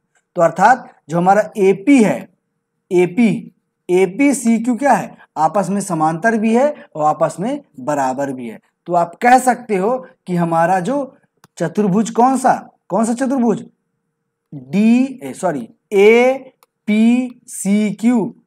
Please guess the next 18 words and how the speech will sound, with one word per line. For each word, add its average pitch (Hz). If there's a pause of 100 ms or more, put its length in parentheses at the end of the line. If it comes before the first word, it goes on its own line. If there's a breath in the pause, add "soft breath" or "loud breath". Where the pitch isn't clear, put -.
(100)
क्या 233
है? 240
ये 185 (1000)
समांतर 151
चतुर्भुज 117
है, 98 (800)
समांतर 139 (1400)
चतुर्भुज 143
अर्थात 160 (1400)
पैरेललोग्राम 147
है। 98 (1600)
ठीक, 269 (280)
समझ 165
में 190
आ 262
गया? 247 (520)
तो 175
हमने 214